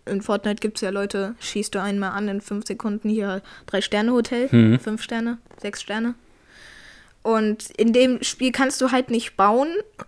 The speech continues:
Speaker 1: und du musst halt die Gegner schon immer sehen, wenn sie irgendwo rumlaufen.
Speaker 2: Ja.
Speaker 1: Und das Aimen ist auch nicht ganz so einfach. Also es ist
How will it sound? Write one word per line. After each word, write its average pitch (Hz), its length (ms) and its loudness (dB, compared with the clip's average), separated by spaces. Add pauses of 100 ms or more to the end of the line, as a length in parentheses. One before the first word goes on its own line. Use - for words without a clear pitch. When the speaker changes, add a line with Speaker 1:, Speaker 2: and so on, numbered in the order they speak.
(120)
Speaker 1:
und 226 480 2 (120)
du 226 140 -2
musst 262 340 4
halt 269 200 4
die 233 260 0
Gegner 269 440 4
schon 262 180 2
immer 240 280 8
sehen, 226 320 6
wenn 208 140 4
sie 214 120 0
irgendwo 226 420 4
rumlaufen. 269 760 4
Speaker 2:
Ja. 110 220 6 (320)
Speaker 1:
Und 226 140 0
das 233 240 4
Aimen 277 400 4
ist 294 120 0
auch 269 200 4
nicht 277 180 2
ganz 254 220 4
so 269 120 2
einfach. 240 580 0 (420)
Also 226 220 4
es 226 180 6
ist - 240 2